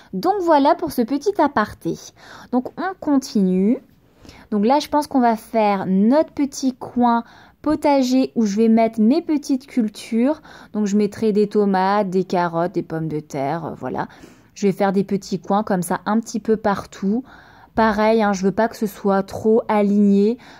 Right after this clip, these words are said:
Je préfère que ce soit un petit peu, euh, désordonné.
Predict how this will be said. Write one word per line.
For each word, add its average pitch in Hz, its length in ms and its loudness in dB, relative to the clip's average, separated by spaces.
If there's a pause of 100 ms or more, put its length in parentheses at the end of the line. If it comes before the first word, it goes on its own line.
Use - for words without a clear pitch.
Je - 80 -18
préfère 226 360 -2
que 233 120 -2
ce 220 120 -2
soit 208 280 -4
un 220 180 0
petit 214 220 -6
peu, 226 440 2
euh, 196 200 4
désordonné. 214 840 2